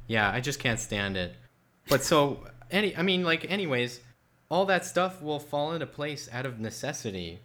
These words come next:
I think. This is my theory. And now you see Valve going, hedging their bets because, you know, the Windows, the Windows marketplace is basically Steam, and there's no A P Is for adding a store of that kind. And yeah, I think everybody's in this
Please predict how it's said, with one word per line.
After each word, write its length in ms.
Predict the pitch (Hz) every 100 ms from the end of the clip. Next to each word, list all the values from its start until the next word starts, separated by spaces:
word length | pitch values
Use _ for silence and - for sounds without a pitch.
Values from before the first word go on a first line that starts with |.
| -
I 140 | 120 131
think. 400 | - 87 85 -
This 160 | 127
is 40 | 113
my 160 | 113
theory. 280 | 113 110 95
And 120 | 107
now 140 | 120 135
you 100 | 135
see 200 | - 117
Valve 420 | 110 110 120 117
going, 480 | 123 123 120 123 120
hedging 360 | 113 117 123 120
their 120 | 113
bets 500 | 113 113 110 - - - _ _ -
because, 500 | 127 110 104 - - - _ _ _ -
you 80 | 107
know, 260 | 95 95 95
the 80 | 107
Windows, 460 | 117 117 113 -
the 160 | - 113
Windows 340 | 120 120 110
marketplace 640 | 107 113 123 123 110 110
is 100 | 104
basically 480 | - 104 101 101 98
Steam, 540 | 95 - 101 98 98 98 - _ _ _ -
and 420 | 104 95 92 92 - - -
there's 220 | 107 104
no 140 | 113
A 80 | 104
P 140 | 110 104
Is 200 | 98 95
for 160 | 107
adding 460 | 95 95 95 92 90
a 160 | 90 92
store 440 | - 113 107 101
of 180 | 98 98
that 180 | 98 -
kind. 400 | 98 92 92 92 - _ _ _ -
And 400 | 101 95 92 92 113
yeah, 200 | 151 104
I 60 | 113
think 200 | 175 131
everybody's 580 | 131 127 120 107 101
in 120 | 110 104
this 340 | 98 - -